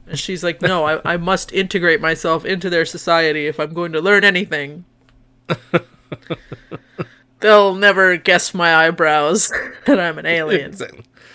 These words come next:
Speaker 2: They'll just think I'm a dancing girl in a saloon.
Speaker 1: Yeah, and I had a tough time trying to figure out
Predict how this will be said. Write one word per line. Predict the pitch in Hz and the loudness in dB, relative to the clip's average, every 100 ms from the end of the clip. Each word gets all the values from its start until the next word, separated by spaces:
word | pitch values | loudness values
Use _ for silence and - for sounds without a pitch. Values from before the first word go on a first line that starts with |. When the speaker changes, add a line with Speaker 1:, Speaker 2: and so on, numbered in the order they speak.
| - - - | -20 -20 -2
Speaker 2:
They'll | 127 | 0
just | 120 123 - | 2 0 2
think | 123 120 | 0 2
I'm | 110 | -2
a | 98 87 - _ _ - _ _ | 0 -2 -6 _ _ -20 _ _
dancing | 113 110 - 92 | -2 -2 -4 -8
girl | 90 95 | -6 -4
in | 101 | -4
a | |
saloon. | - 92 82 76 71 - - - | -6 -8 -8 -12 -14 -20 -20 -8
Speaker 1:
Yeah, | 285 269 | -2 0
and | 214 | 2
I | 240 | 2
had | 427 415 | 4 0
a | |
tough | - 214 196 | 0 -4 -2
time | - 185 175 | 0 2 0
trying | - 175 170 | -2 -2 -2
to | 156 | -6
figure | - 170 160 165 | -6 -6 0 2
out | 160 156 156 - - | 2 2 -2 -6 -18